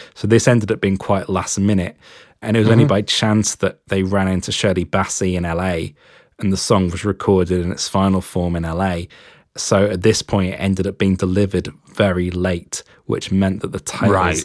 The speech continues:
Speaker 2: right.
Speaker 1: had to be made very quickly, to the point where the titles were cut into the premiere version of the film.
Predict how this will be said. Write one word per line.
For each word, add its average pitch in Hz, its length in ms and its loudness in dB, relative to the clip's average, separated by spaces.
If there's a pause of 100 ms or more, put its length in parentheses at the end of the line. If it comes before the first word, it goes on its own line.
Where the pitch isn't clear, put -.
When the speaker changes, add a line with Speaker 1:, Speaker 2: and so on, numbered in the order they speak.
(140)
Speaker 2:
right. 92 280 -2
Speaker 1:
had 101 220 -2
to 101 100 -2
be 95 120 0
made 95 420 2 (240)
very 98 280 2
quickly, - 440 0
to - 160 -6
the - 100 -6
point - 440 -2
where 98 180 2
the 95 80 0
titles 101 720 0 (260)
were 98 140 2 (100)
cut - 400 0
into 107 460 4
the 92 280 2 (360)
premiere 98 500 2
version 92 460 2
of 87 80 -2
the 90 80 -6
film. 90 420 -2